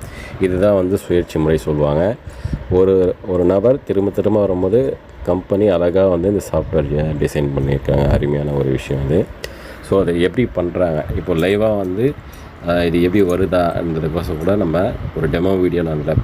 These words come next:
பண்றேன் பாருங்க. For example வந்து பார்த்தீங்கன்னாக்கா, என்னுடைய டாப் ஐ டி இது. சரிங்களா? அதுக்கப்புறம் பார்த்தீங்கன்னாக்கா, என் ஃபுல் நேம் பார்த்தீங்கன்னா, எம் சிவகுமார். சரிங்களா? கோல்டு அச்சீவர். இப்போ என்னோட ஐ டிக்கு என்னோட ஒய்ஃப் ஐ டி போட்டிருக்கேன். சரிங்களா? இப்போ எங்க ஒய்ஃப் பார்த்தீங்கன்னாக்கா, கிட்டத்தட்ட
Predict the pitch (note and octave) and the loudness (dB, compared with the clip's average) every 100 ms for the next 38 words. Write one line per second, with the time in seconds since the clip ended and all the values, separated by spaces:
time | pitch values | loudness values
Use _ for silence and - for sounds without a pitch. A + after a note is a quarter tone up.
0 | - - - - - - E2+ D#2+ E2+ D#2+ | 0 -2 -4 -16 -18 -6 -2 0 0 0
1 | D#2 D2+ D#2 A2 C3+ - - - - F#2 | -2 -2 0 -2 -4 -14 -20 -18 -6 -2
2 | F#2 - G#2+ G2 F#2 F2+ F2+ E2+ F2 A2 | -2 0 0 2 2 0 -2 -2 0 2
3 | G2+ F#2 F2 D2+ F#2 F#2 E2 D2+ C#2+ C#2 | 2 2 0 -2 -2 -2 -2 -2 -2 -2
4 | C#2+ - D#2 D#2 E2+ D#2 - F2 F2 E2 | -4 -4 -2 0 0 -2 -10 -4 -2 0
5 | G2+ F#2 D#2+ D#2+ D#2+ G#2 D3+ - - - | 0 -2 -2 -2 0 0 -2 -6 -12 -16
6 | - - G2 F2+ - F#2+ F#2+ F2+ E2 D#2+ | -18 -4 -2 -2 0 2 2 0 -4 -4
7 | F#2+ G2 D#2 - - D#2+ D#2+ C#2 C#2+ - | -2 0 0 -2 -2 -2 0 -2 -2 -4
8 | D#2+ D#2 D#2 D2+ D#2 D2+ - D2+ F2+ B2+ | -2 0 0 0 2 0 -2 -2 -2 -2
9 | - - - - - - F2 F#2 F2+ F2+ | -4 -6 -4 -4 -2 -2 0 2 2 2
10 | F#2+ F#2 G2+ G#2 G2+ A2 A#2 F#2+ E2 E2 | 2 2 0 0 0 2 2 0 2 2
11 | G2 - F2+ F2 - C#2 C#2+ C2+ - - | 0 0 -4 -2 -2 -4 -8 -10 -12 -14
12 | - D#2+ D#2+ E2+ D2+ D#2+ D#2 D#2+ F2+ F2 | -8 -4 0 0 2 2 2 2 4 4
13 | E2+ F#2+ - F2 F2 F#2 G2 E2+ E2+ - | 2 2 0 0 2 2 0 -2 -2 0